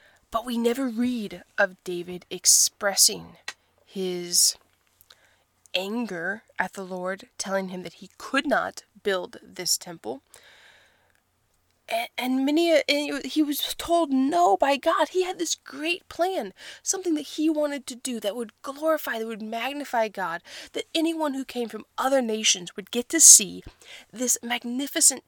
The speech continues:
temple to the one true God.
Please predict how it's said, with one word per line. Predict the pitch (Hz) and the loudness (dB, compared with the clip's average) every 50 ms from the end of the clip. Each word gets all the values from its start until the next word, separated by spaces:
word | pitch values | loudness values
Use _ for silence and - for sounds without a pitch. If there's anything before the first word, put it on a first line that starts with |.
| _ | _
temple | - - - 254 240 - - - _ _ _ _ _ _ - - - - _ _ _ _ _ _ _ - | -6 -4 -4 -6 -10 -12 -16 -20 _ _ _ _ _ _ -20 -20 -20 -20 _ _ _ _ _ _ _ -8
to | - - - 262 254 262 254 254 254 - - - - | -8 -6 -6 -6 -4 -4 -4 -4 -6 -10 -12 -6 -2
the | 247 240 | 0 0
one | 226 202 202 208 190 190 202 208 208 220 - - | 0 -2 -2 -4 -2 -2 -2 -4 -4 -8 -12 -12
true | - - - - 202 190 185 - | -14 -14 -12 -12 -12 -12 -12 -12
God. | - 175 170 175 175 175 175 - - 196 | -12 -12 -10 -10 -10 -12 -12 -14 -16 -20